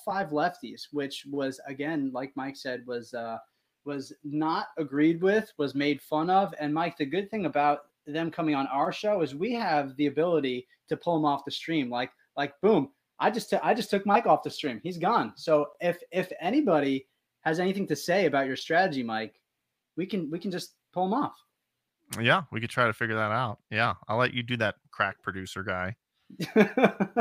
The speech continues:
Speaker 2: And then, and then on, on Friday, um, we have our first female guest,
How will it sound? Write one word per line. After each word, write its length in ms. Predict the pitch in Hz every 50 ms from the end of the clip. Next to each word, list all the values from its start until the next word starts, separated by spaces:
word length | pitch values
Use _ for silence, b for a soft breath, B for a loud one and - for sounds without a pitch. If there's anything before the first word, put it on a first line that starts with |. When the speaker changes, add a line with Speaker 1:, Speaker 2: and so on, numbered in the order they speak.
| - -
Speaker 2:
And 80 | 156
then, 160 | 170 170 175 165 _ -
and 100 | 156 151
then 140 | 165 175 180
on, 200 | 175 165 151 143 - -
on 200 | 139 135 131 -
Friday, 800 | - - 135 135 143 151 156 151 131 110 101 98 95 104 117 - _ _ -
um, 240 | 113 117 110 107 107
we 80 | 117 120
have 100 | 120 117
our 80 | 120 110
first 400 | - - 160 151 156 - - -
female 480 | - 131 127 127 120 120 113 113 101
guest, 560 | 95 98 92 85 - - - - - - _